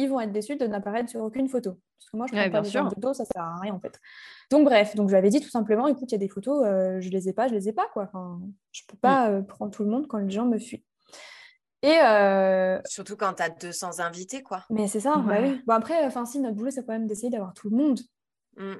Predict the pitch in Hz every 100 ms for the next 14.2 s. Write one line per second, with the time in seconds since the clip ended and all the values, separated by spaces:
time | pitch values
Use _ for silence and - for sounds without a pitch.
0 | 214 214 214 208 202 - 262 220 208 196
1 | 196 208 202 233 190 175 170 285 240 190
2 | 220 214 202 190 226 233 262 254 226 240
3 | 254 220 208 247 226 208 208 262 220 208
4 | 240 262 453 381 453 381 339 403 359 427
5 | 453 440 311 294 330 302 320 - 269 269
6 | 277 262 285 302 214 196 240 302 - -
7 | _ - - - 190 190 170 349 269 190
8 | - _ _ _ _ _ _ _ - 277
9 | 240 262 466 349 247 - 220 233 311 247
10 | 214 202 208 240 302 233 214 349 - 240
11 | 220 214 247 247 247 277 226 202 214 247
12 | 247 240 226 202 208 277 - 240 226 233
13 | 285 381 415 285 254 240 285 254 247 220
14 | 220